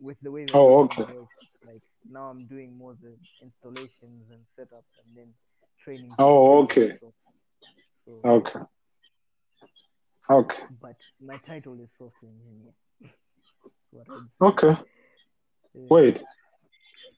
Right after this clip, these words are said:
Speaker 2: You, we're still on the, on the thing of, uh,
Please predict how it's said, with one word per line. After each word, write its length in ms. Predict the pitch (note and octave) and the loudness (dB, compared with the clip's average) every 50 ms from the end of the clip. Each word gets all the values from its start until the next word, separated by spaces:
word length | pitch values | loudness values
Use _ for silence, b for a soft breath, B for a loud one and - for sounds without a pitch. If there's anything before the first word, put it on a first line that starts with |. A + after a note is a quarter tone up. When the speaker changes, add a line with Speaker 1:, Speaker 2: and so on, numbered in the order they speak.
| _ | _
Speaker 2:
You, 440 | - E3 F3 D3+ C#3+ C3 - - - - _ _ _ _ - - - | 2 4 4 4 2 0 -6 -10 -14 -18 _ _ _ _ -20 -4 0
we're 140 | B2 C#3 C#3+ | 2 2 2
still 320 | C#3 - - F3+ F3+ E3+ E3 | 2 0 0 2 4 4 4
on 180 | E3+ E3 D#3+ C#3+ | 4 4 4 4
the, 80 | B2+ C3 | 4 4
on 1000 | B2+ B2 A#2+ A#2+ A#2+ A#2 A#2 A#2 A2+ A2+ - - - C3+ C#3 C#3 C#3+ C#3 C3 A#2 | 4 4 4 4 4 4 2 2 0 -2 -8 -14 -12 -4 0 2 2 2 2 2
the 260 | A#2 A#2 A2+ A2+ A2 - - | 0 -2 -2 -2 -6 -6 -2
thing 220 | - D3+ C#3 C3+ B2 | 0 2 2 4 4
of, 160 | A#2 A2+ G#2+ - - A#2 | 2 0 0 -2 -2 -2
uh, 340 | A2+ A2+ A2 A2 G#2+ G#2+ | -2 -2 -4 -6 -8 -14